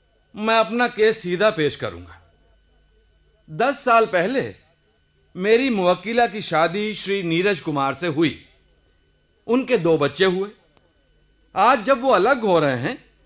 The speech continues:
तो उनके पति उन्हें सब कुछ देने को तैयार हैं, सिवाय उन बच्चों के जो शीला देवी की कोख से पैदा हुए। क्योंकि रचना करने वाले का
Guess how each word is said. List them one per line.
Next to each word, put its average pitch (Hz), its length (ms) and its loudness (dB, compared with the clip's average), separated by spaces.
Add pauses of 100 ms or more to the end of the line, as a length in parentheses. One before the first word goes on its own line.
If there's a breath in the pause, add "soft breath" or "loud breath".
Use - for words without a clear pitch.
(220)
तो 254 80 0
उनके 277 280 2
पति 285 340 -2
उन्हें 254 220 -2
सब 294 240 -6
कुछ 349 140 -2
देने 247 280 0
को 190 100 -4
तैयार 156 400 0
हैं, - 160 -20 (680)
सिवाय 190 480 4
उन 277 340 2
बच्चों 165 360 0
के 202 340 -4 (200 soft breath)
जो 240 160 -2
शीला 247 460 -2
देवी 175 340 0
की 247 160 -8
कोख 277 280 2
से 247 140 -2
पैदा 151 260 0
हुए। 110 240 -10 (1300)
क्योंकि 208 400 0
रचना 165 440 -4
करने 160 380 -2
वाले 156 380 0
का 143 380 -4